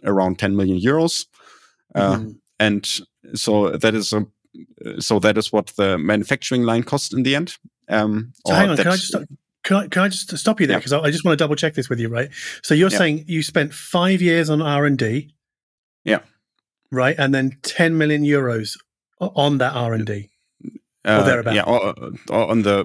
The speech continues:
Speaker 1: capital expenditure. So, so on the manufacturing of the manufacturing line, but the,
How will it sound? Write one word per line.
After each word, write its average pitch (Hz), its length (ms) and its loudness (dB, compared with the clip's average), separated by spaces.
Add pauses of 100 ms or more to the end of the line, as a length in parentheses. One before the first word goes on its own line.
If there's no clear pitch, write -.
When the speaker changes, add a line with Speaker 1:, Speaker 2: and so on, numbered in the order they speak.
Speaker 1:
capital - 360 -2
expenditure. 87 580 -4
So, 92 240 0
so - 160 -2
on 82 140 -2
the 90 280 0
manufacturing 104 680 0
of 98 100 -4
the 107 60 -4
manufacturing 104 500 0
line, 135 240 2
but 113 200 -2
the, 101 220 0